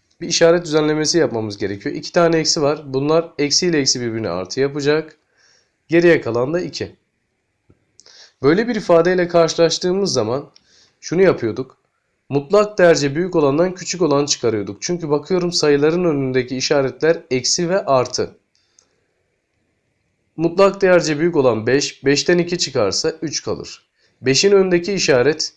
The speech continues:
eksi olduğu için geliyoruz, sayımızın önüne eksi yazıyoruz ve sorumuzu çözmüş oluyoruz. Doğru cevabımız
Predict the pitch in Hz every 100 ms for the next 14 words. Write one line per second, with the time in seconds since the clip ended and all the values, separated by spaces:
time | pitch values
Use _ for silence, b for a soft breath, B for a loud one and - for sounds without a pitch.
0 | _ 107 117 - 208 202 143 117 - 170
1 | 185 _ _ _ _ _ - 180 135 113
2 | 143 - 175 143 113 110 107 101 143 -
3 | 147 127 143 151 147 165 170 - 147 120
4 | 120 139 135 120 117 101 90 87 - 135
5 | 156 131 120 101 123 143 -